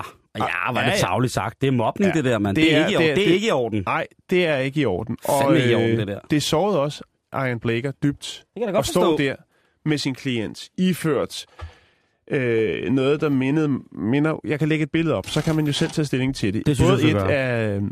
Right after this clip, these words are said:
Speaker 2: af professor, øh, Rubes, Rubius og, øh,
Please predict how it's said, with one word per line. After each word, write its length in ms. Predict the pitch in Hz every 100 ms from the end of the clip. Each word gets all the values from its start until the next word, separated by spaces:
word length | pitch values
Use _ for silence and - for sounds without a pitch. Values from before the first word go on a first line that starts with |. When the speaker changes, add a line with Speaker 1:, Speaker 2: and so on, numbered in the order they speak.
| - 95 110
Speaker 2:
af 80 | 98
professor, 560 | - 117 113 120 107
øh, 560 | 95 87 92 92 95 95
Rubes, 720 | 110 143 165 165 151 - - - - - - -
Rubius 640 | 147 175 165 139 - - -
og, 380 | 120 117 110 107
øh, 280 | 101 95